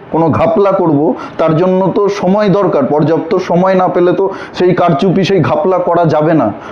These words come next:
ভোটার তালিকায় ভুয়ো ভোটারদের নাম ঢোকানো যাবে না। সেই সময়টাই তো নির্বাচন কমিশন দেয়নি। একেবারে নির্বাচনের ঠিক আগের মুহূর্তে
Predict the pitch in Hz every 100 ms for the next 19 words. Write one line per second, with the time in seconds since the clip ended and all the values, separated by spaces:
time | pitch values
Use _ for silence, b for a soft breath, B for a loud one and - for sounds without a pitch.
0 | - 107 165 185 185 170 175 180 175 175
1 | B - 123 180 156 165 156 170 156 165
2 | 165 165 143 151 165 170 151 151 175 123
3 | 101 - - - - - - - - -
4 | - - - - - - - 165 165 190
5 | 220 220 240 240 220 214 196 208 208 190
6 | 190 175 202 170 190 185 135 104 B B
7 | 143 147 190 190 208 226 220 165 170 165
8 | 180 180 175 226 - - 147 180 202 180
9 | 170 170 165 180